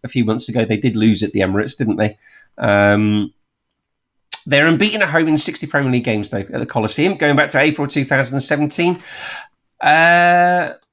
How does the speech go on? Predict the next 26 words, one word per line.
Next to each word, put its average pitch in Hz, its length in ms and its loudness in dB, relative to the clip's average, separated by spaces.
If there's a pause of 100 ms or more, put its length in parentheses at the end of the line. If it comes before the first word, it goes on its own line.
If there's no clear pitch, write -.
(800)
can 180 560 -2
anybody 185 440 -2
see 170 480 -2
anything 151 560 0
other 143 160 0
than 143 220 0
a 143 240 0
Liverpool 143 360 -4
win? 160 160 2
I - 80 2
mean, 240 200 2
this, 320 120 0
I 233 140 2
think 254 160 0
this - 80 -4
is 156 80 -8
gonna 143 100 0
be 127 40 -6
quite 151 300 -4
tough, - 300 -4
you 110 60 -2
know, 98 80 -2
because 123 480 -2
Arsenal 165 340 -2
seem 123 220 2
to 123 120 -4